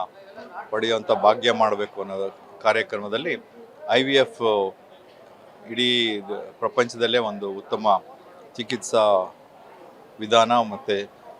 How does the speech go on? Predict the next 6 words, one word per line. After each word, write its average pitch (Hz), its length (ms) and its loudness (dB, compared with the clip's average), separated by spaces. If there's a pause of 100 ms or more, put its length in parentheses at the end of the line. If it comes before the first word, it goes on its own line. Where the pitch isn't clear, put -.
ಚಿಕ್-, 120 200 -10
ಸಲಹೆಗಳನ್ನು 117 680 4
ನೀಡ್ತಕ್ಕಂಥದ್ದು. 107 840 -4
ಇದನ್ನು 135 300 -2
ಮಾತೃ 123 420 4
ಆಸ್ಪತ್ರೆಯಲ್ಲಿ 113 760 -2